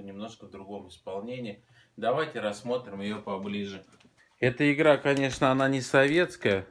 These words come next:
но всё же это такой же аналог. Это вот игра перестройки. Это игра девяностых годов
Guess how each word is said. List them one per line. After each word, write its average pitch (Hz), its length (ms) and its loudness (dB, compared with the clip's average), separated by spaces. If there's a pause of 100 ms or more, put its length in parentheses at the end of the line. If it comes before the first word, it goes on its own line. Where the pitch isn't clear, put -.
но 131 220 0
всё 139 360 2
же 107 220 0 (560)
это 107 340 0
такой 120 420 4
же 107 120 0
аналог. 120 560 2
Это 107 160 -2
вот 107 180 -2
игра 117 300 4
перестройки. 101 800 -2
Это 101 220 -4
игра 117 240 2
девяностых 101 580 -2
годов 101 440 2